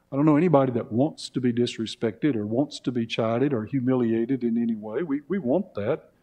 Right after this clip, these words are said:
Not many people want to be belittled. <clears throat> Leading an undignified life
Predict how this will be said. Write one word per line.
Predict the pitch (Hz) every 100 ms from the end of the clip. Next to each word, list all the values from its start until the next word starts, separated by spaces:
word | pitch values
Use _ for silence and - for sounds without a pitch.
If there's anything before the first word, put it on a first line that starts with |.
| _ - _ -
Not | 139 143
many | 151 143
people | 156 131
want | 123 123
to | 120
be | 127
belittled. | 127 117 113 117 160 165 - _ _ _ _ _ _ _ _ _ _ _ _ _ _ _ -
<clears throat> | 185 170 123 110 - _ _ _ _ _ _ _ _ _ _ _ _ _ _ _ _
Leading | 175 160 226 247 214 190 190
an | 165 147
undignified | 151 165 180 175 190 180 165 156 135
life | 117 104 120 -